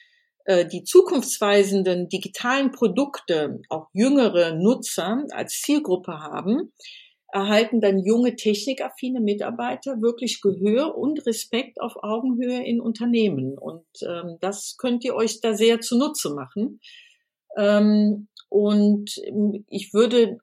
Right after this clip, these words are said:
anfangen mit kleinen Führungsaufgaben und dann kann man sich daran auch schnell weiterentwickeln.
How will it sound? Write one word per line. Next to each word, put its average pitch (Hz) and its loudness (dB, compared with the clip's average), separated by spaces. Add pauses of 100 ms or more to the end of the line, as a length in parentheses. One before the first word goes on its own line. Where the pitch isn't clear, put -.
anfangen 233 2
mit 208 2
kleinen 185 0
Führungsaufgaben 262 -2
und 233 0
dann 202 0
kann 208 -4
man 220 0
sich 233 -8
daran 254 -4
auch - -6
schnell 277 -2
weiterentwickeln. - -4